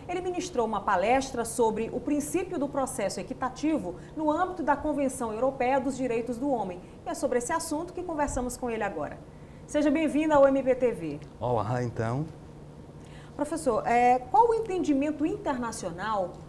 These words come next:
Speaker 1: sobre direitos humanos?
Speaker 2: Direitos humanos não devem ser confundidos com direitos fundamentais. Muitas vezes fazem, faz-se um, um, um amálgama sobre essa questão. Direitos humanos são direitos que emanam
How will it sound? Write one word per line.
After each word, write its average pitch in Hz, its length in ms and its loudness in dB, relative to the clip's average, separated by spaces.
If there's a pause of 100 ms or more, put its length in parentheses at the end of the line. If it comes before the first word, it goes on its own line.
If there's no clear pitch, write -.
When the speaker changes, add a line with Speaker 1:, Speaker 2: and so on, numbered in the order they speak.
Speaker 1:
sobre 285 440 2
direitos 277 500 -2
humanos? 170 500 -10 (680)
Speaker 2:
Direitos 147 400 0
humanos 139 600 2
não 135 160 0
devem 143 240 0
ser 143 200 -2
confundidos 139 680 0
com 139 160 -6
direitos 135 280 -2
fundamentais. 131 760 -4
Muitas 131 360 -2
vezes 135 280 -2
fazem, 139 440 0 (360)
faz-se - 520 0
um, 131 400 0 (280)
um, 123 540 -2
um 131 60 4
amálgama 139 480 4
sobre 147 520 2
essa 135 240 -2
questão. 101 360 -4 (340)
Direitos 151 320 0
humanos 170 380 2
são 175 160 -2
direitos 175 720 0 (1200)
que 156 220 2
emanam 165 540 4